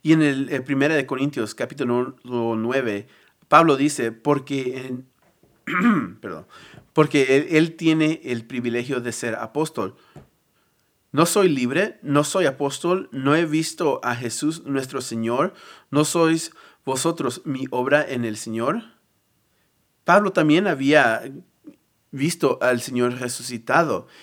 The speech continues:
Él, hasta él mismo dice que él fue uno llamado fuera de su tiempo. En capítulo quince de, eh, Primera de Corintios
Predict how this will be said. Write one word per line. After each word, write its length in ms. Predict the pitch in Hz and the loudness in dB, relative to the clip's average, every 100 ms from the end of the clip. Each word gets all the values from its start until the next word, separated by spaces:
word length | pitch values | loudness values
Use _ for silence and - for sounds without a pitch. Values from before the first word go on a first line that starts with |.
| - _ | -20 _
Él, 640 | 135 147 151 - 139 135 - | 2 2 0 -2 -4 -4 -6
hasta 320 | 127 135 139 | -6 -2 0
él 140 | 135 147 | 2 2
mismo 260 | 151 147 | 2 0
dice 280 | 131 147 135 | -2 -4 -4
que 200 | 120 120 | -2 0
él 80 | 139 | 0
fue 300 | 147 131 107 | 0 0 -2
uno 300 | 131 135 120 | -4 -2 -2
llamado 400 | 113 117 123 120 | -2 -2 -4 -4
fuera 360 | - 139 143 | -4 0 0
de 120 | 131 117 | 0 -4
su 140 | 113 | -10
tiempo. 540 | 113 151 175 95 - _ _ _ _ _ _ _ _ _ _ _ _ _ _ _ _ - | -4 -2 -2 -6 -8 _ _ _ _ _ _ _ _ _ _ _ _ _ _ _ _ -8
En 100 | 131 | -2
capítulo 480 | 127 131 143 139 127 | -2 0 0 0 0
quince 540 | 160 220 - 135 113 | 0 0 -2 -2 0
de, 460 | 117 113 113 98 117 | 0 0 -2 -4 -6
eh, 140 | - _ _ _ - | -8 _ _ _ -14
Primera 260 | 131 123 120 | -6 -2 -2
de 100 | 120 | -2
Corintios 720 | 110 160 202 113 110 - | -4 -4 -4 -6 -6 -12